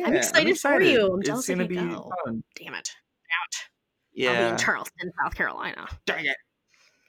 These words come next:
Speaker 2: Shit.
Speaker 1: It'll be a lovely wedding, actually.
Speaker 2: All right, kiddos. That, that was my
Speaker 1: Ah,
Speaker 2: breaking news.
Speaker 1: great
Speaker 2: If you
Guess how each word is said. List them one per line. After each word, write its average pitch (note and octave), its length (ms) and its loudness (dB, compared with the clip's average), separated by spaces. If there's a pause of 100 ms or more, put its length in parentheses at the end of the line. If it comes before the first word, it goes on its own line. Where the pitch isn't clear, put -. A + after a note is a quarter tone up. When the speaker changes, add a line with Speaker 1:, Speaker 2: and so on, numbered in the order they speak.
(380)
Speaker 2:
Shit. - 180 0 (480)
Speaker 1:
It'll A3+ 140 4
be F#3 120 4
a E3 40 2
lovely - 160 -4 (180)
wedding, - 200 -8
actually. - 440 -10 (280)
Speaker 2:
All C3+ 120 2
right, A#2+ 200 2
kiddos. A#2+ 580 -6 (460)
That, D#3 200 2 (120)
that D#3+ 140 8
was E3 140 4
my E3 100 2
Speaker 1:
Ah, D3 60 -2
Speaker 2:
breaking D3+ 360 2
news. B2+ 220 4
Speaker 1:
great C3 100 4
Speaker 2:
If C3 80 -2
you - 20 -14